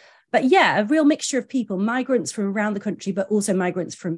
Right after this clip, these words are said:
countries around Europe and further afield too. In terms of entertainment, there would be theatre. We still have bear baiting going on at this point in time, so that was a draw. And people lived their lives Monday to Saturday.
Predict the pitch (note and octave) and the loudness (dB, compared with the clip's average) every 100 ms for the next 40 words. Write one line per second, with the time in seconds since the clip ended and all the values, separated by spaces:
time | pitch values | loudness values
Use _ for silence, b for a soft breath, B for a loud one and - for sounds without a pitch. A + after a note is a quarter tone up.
0 | - - D3+ - C#3+ C#3 C#3+ C3+ B2+ B2+ | -6 -6 -6 -4 -6 -6 -6 -6 -6 -8
1 | B2+ C#3+ C#3 C#3+ C3 C3 C3 B2+ C3 - | -8 -12 -10 -8 -8 -8 -10 -8 -8 -10
2 | - B2 C3+ b b b - F3 D#3+ C#3+ | -10 -10 -10 b b b -8 -6 -8 -6
3 | D3 C3 - B3 B3+ B3 G3 E3+ D#3+ D3+ | -4 -2 2 4 4 2 0 -2 -4 -2
4 | E3+ D#3+ D#3 - C#4 C4+ C4+ A#3+ A3+ A3+ | 0 0 0 4 6 6 4 0 2 4
5 | A3 A3 - - D#4 C#4+ G3+ G#3+ A3+ A3+ | 4 2 -2 -4 -2 0 2 4 4 2
6 | A3 A#3+ A3 G3 G3+ G#3+ G#3+ A3+ A#3 A3+ | 0 -2 -4 -4 2 2 2 0 -2 -4
7 | - A3+ - B3+ A3+ A#3+ A3 A3 A3+ F3+ | -6 -8 -2 -2 -2 -4 -4 -4 -4 -4
8 | - G3 G3 G#3+ G3+ G#3 G#3 b b b | -6 -6 -4 0 2 2 0 b b b
9 | b b _ G#3 G#3 G#3+ A3 G#3+ G#3+ G#3 | b b _ -2 0 0 0 0 -2 -4
10 | - - - B3+ C4 B3 G3+ A#3 B3+ A3+ | -8 -8 -4 -2 2 2 2 2 2 2
11 | G#3+ G3+ G3+ G3+ G3 - - - - G#3+ | 2 2 2 0 -2 -6 -6 -10 -6 -2
12 | A#3 G#3+ G#3 G3+ B3 A3+ - A#3+ A#3 A#3 | 0 0 -2 -4 -4 -4 -2 0 0 0
13 | A#3+ | -2